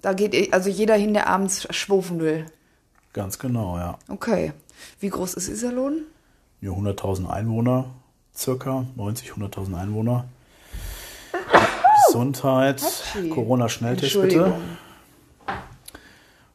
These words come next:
Speaker 2: Ja, das ist natürlich, wenn du da mit Hagen und Dortmund doch noch was in der Nähe hast, dann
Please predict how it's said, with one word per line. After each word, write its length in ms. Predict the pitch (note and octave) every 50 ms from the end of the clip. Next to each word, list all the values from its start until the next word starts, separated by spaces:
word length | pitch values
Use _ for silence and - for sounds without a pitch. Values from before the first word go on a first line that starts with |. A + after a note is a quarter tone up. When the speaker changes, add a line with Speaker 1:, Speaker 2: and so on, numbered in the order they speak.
| _ -
Speaker 2:
Ja, 300 | A2+ B2 F#3 E3 F#2+ F2
das 180 | F#2 F2+ -
ist 140 | G#2+ - -
natürlich, 540 | A#2+ A2+ - - A2+ G#2+ A2 - - - _ _ _ - G#2 F2+ - - -
wenn 200 | A2+ G#2+ F#2+ G2
du 40 | F#2+
da 80 | F#2+ F#2+
mit 260 | F#2+ F#2+ - - -
Hagen 300 | G#2+ F#2 G2+ A2 A2+ G#2
und 180 | G2+ F#2 E2+
Dortmund 380 | F#2 F#2 F#2+ - G#2+ A2 G2+ G2
doch 140 | G2+ G2 G2+
noch 140 | G#2 F#2+ G2
was 160 | G2+ - -
in 40 | G2+
der 100 | F#2 F2
Nähe 320 | F2 F#2 G2 G#2 G#2+ G#2+
hast, 240 | A#2+ B2+ B2+ - -
dann 380 | G2+ G2 G2 G2 G2+ G#2 G#2+